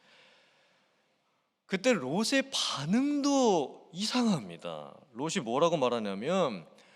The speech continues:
동네 사람들한테 "여러분들이 이 두 남자들을 상관하지 말고 나의 두 딸을 내어줄 테니 그 두 딸들을 너희 하고 싶은 대로 해라."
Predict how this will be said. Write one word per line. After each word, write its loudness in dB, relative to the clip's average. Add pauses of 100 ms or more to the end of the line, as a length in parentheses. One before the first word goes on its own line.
(200)
동네 0
사람들한테 2 (880)
"여러분들이 10
이 4
두 2
남자들을 4
상관하지 0
말고 2
나의 4
두 -6 (140)
딸을 0
내어줄 2
테니 0
그 2
두 -4
딸들을 -2
너희 0
하고 -6
싶은 -4
대로 -6
해라." 0